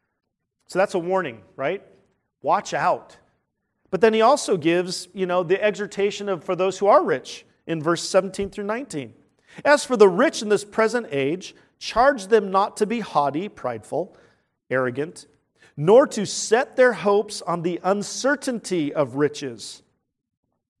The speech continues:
but on God, who richly provides us with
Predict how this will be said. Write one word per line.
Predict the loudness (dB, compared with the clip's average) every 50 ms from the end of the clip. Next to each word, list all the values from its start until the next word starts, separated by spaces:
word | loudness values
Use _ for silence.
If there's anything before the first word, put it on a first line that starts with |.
| _ _ _ _ -8 -2
but | -2 0
on | 0 0 -2 -4 -2
God, | 2 4 6 8 8 10 8 8 6 2 -2 -12 -20 _ _ _ _ _ _ _ _ _ _ _ _ _ -6
who | -2 0 0 2 0 0 2
richly | 6 6 6 6 4 -2 -6 -4 -2 0 0 -2 -4
provides | -6 -4 -2 -2 0 2 4 4 4 4 2 0 0 -2
us | -2 -2 -2 -2 -4
with | -4 -4 -4 -6